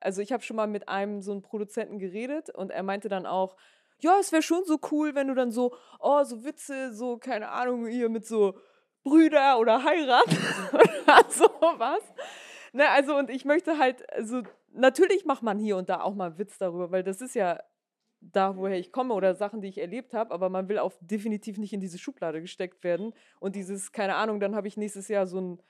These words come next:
äh, Comedy-Programm mit so einem Kopftuch, weißt du, so Tausend und eine lacht, <laughs> so. Also dann, das kann, kann man natürlich so gut, äh, äh, bewerben, aber das werde ich nicht tun,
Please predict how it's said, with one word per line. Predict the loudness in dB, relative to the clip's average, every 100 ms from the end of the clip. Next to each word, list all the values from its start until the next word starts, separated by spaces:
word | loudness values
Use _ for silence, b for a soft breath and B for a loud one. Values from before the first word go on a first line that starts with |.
| _ _ _
äh, | -6 0 0
Comedy-Programm | 0 -2 -2 -2 -2 0 0
mit | -2
so | -6
einem | -6
Kopftuch, | -6 -8 -8 -8 -6 -6
weißt | -6 -6
du, | -6
so | -12
Tausend | -8 2 2 2
und | 0
eine | 2 4
lacht, | 4 2 2 -4 2
<laughs> | 4 6 6 6 4 2
so. | 8 8 8 0 -8 -6 0 -2 -2 B
Also | 6 8
dann, | 6 2 2 4
das | 2 2
kann, | 0 0 -6
kann | -4 -4
man | -4
natürlich | -4 -8 -10
so | -12
gut, | -8 -8 -8 -6
äh, | -4 -2 -2 -2 -2
äh, | -4
bewerben, | -4 -2 2 2 0
aber | -4 -4 -4
das | -6 -12 -18
werde | -14 -8 -6
ich | -6
nicht | -8 -8
tun, | -8 -8 -10